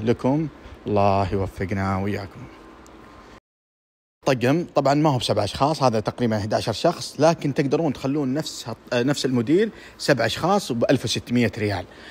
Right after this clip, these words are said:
آه، وأي طقم هنا زي ما ذكرنا سبع أشخاص أربع قطع بألف وستمية ريال، وأي طقم حرف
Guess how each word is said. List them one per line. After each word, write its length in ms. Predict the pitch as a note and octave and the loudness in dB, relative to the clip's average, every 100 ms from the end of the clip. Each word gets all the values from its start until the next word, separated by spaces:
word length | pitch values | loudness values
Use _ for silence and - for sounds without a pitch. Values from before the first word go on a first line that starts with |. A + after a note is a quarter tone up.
| - - | -20 0
آه، 520 | A2+ A2 G#2+ G#2 G2+ | 4 6 6 6 4
وأي 260 | G#2+ D#3+ D#3 | 4 6 6
طقم 280 | D3 B2+ | 6 4
هنا 160 | B2 B2+ | 4 4
زي 140 | A2+ | 4
ما 120 | A#2 G#2 | 2 2
ذكرنا 340 | A#2 B2+ C3+ | 0 2 2
سبع 280 | - A#2 A2 | 0 -2 -2
أشخاص 420 | - C#3+ D#3 - | -4 -4 -4 -2
أربع 240 | A#2+ A2 | -2 0
قطع 320 | A2 - C#3 A#2+ | -2 0 0 0
بألف 340 | G2+ B2 - | -2 -4 -4
وستمية 580 | G#2 G#2 A2+ A#2+ C3 A#2+ - - - - | -8 -8 -4 0 0 -2 -8 -20 -16 -4
ريال، 480 | G#2+ A2 C#3 F3 F3 | 0 4 6 6 4
وأي 460 | C3+ E3 D#3 D#3+ | 4 6 8 6
طقم 480 | D3+ C3+ B2+ B2+ A#2+ | 6 4 6 6 4
حرف 320 | - A#2+ - | 2 0 0